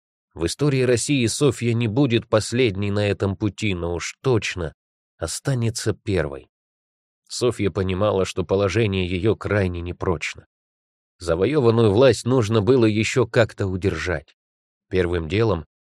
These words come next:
она распорядилась полностью выплатить все долги по жалованию стрельцам. Для этого понадобилось переплавить часть серебряной посуды из царской сокровищницы. Затем рассадила на все ключевые должности своих людей.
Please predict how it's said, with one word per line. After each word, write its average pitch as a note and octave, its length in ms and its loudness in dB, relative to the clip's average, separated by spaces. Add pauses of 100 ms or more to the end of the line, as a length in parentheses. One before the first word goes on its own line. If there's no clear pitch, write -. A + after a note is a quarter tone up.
(160)
она F2 200 0
распорядилась G#2+ 680 0
полностью A2 560 0
выплатить G#2+ 500 -2
все - 240 -4
долги G2+ 400 0
по G2+ 160 -2
жалованию G#2 560 0
стрельцам. F#2 680 -4 (580)
Для E2 220 -2
этого G2 320 2
понадобилось G2 840 2
переплавить G#2+ 580 2
часть - 280 -2
серебряной G#2 580 0
посуды G#2+ 500 0
из F#2+ 100 -6
царской G2+ 440 -2
сокровищницы. D#2 1000 -4 (640)
Затем E2+ 480 0
рассадила G2 600 2
на F#2+ 140 2
все A2+ 240 -2
ключевые G2+ 580 -2
должности G2+ 600 0
своих F#2 480 -2
людей. D#2+ 400 -4